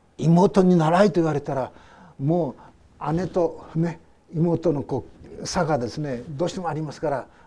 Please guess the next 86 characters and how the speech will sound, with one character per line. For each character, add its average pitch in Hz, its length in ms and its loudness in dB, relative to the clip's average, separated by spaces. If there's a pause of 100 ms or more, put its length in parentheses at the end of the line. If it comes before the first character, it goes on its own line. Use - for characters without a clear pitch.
(160)
ム 160 160 4
ッ - 20 8
と - 220 -12
く - 140 -10
る 139 100 -4
か 139 100 -6
も 117 60 -8
し - 100 -18
れ 107 80 -12
な - 0 -
い。 - 40 -20 (280)
で 175 80 -8
も 190 100 -2
イ 196 80 2
エ 185 80 2
ス 175 100 -4
様 147 80 2
は 131 60 -2
そ 180 120 0
う 165 40 6
い - 20 2
う 160 40 0
こ 156 80 0
と 156 100 -6
は 139 80 -4
ね、 123 140 -6 (280)
ソ - 380 -6
フ - 140 -10
ト 208 120 -2
に 180 100 -4
し - 120 -12
ま 120 140 -10
す。 - 200 -20 (760)
「マ 127 180 -2
リ 131 140 2
ア 127 80 0
か 139 140 -6
ら 135 120 -6
そ 131 120 -12
れ 143 100 -6
を 143 100 -4
取 160 180 -2
っ - 40 -12
て - 140 -6
は 175 60 0
い 170 80 -2
け 180 120 -6
な 208 180 -8
い 202 80 -8
よ」 262 200 -10 (100)
と - 80 -12
言 127 60 -10
い - 20 -12
ま 101 100 -14
す - 120 -20
ね。 220 180 -20 (640)
と 202 80 -4
い 208 80 2
う 180 40 2
こ 170 100 -4
と 180 120 -2
は、 160 220 0 (640)
「マ 135 200 0
ル 123 100 -2
タ 127 140 -4
よ、 127 140 -4
お 127 60 -2
姉 135 180 -2
さ 143 140 -8
ん 135 80 -8
の 131 80 -6
マ 131 160 -6
ル 127 120 -8
タ 143 160 -6
よ、 170 260 -4 (240)
あ - 120 -8
な 123 120 -4
た 127 120 -6
も 120 140 -8
そ 143 200 -8
う 135 40 -4
し 156 140 -12
な 143 120 -10
さ 165 160 -8
い 175 100 -6
ね」 233 280 -8